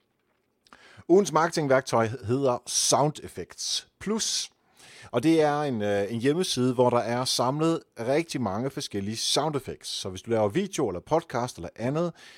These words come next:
så er det ofte, at man skal bruge lyd, ellers giver det ikke så meget mening. Øhm, så de budskaber, du laver, det bliver, dem får du, øh, understøttet. Og de har omkring fem tusind gratis lydeffekter, som man simpelthen kan downloade.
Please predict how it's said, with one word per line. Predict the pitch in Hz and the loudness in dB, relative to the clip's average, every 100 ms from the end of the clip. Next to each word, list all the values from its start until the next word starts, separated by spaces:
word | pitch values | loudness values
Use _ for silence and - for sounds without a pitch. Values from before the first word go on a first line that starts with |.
| _ | _
så | - 151 | -2 0
er | 131 | 2
det | 131 156 | 0 0
ofte, | 101 - 117 | -6 -4 -6
at | |
man | 120 | -6
skal | - 139 | -10 0
bruge | 165 180 | 2 4
lyd, | 214 185 - - | 2 -2 -8 -14
ellers | 110 117 | -6 -6
giver | - 139 | 0 0
det | 143 | 0
ikke | - | 2
så | |
meget | 160 165 | 4 6
mening. | 175 180 185 117 - - - - - - | 6 6 4 0 -4 -16 -20 -20 -10 4
Øhm, | 117 110 104 | 6 6 2
så | - - 139 123 123 113 | -4 2 6 6 6 2
de | - 131 | -2 0
budskaber, | 185 202 151 131 | 0 2 0 2
du | |
laver, | 127 131 131 | 0 0 0
det | 127 | -2
bliver, | 127 113 | -2 -2
dem | 110 131 | -2 -6
får | 131 98 | -4 -2
du, | 92 90 | -2 -2
øh, | 87 90 | -4 -2
understøttet. | 139 180 - 147 143 135 - _ - _ - | -2 -2 -4 -4 -4 -8 -14 _ -20 _ -2
Og | 131 151 160 147 139 | 4 4 4 0 -4
de | 139 | -4
har | 117 151 | -2 -2
omkring | 139 113 110 - 147 120 | -2 -4 -8 -6 -6 -6
fem | - 165 | -6 -6
tusind | - 135 - 107 | -4 -8 -6 -4
gratis | 113 131 135 113 107 | 0 0 -2 -6 -4
lydeffekter, | 117 120 - 101 101 85 | -4 -6 -6 -6 -6 -10
som | 107 | -8
man | 101 | -6
simpelthen | 180 156 123 | -4 -4 -4
kan | 90 92 | -2 0
downloade. | 104 98 80 80 | 2 0 -2 -8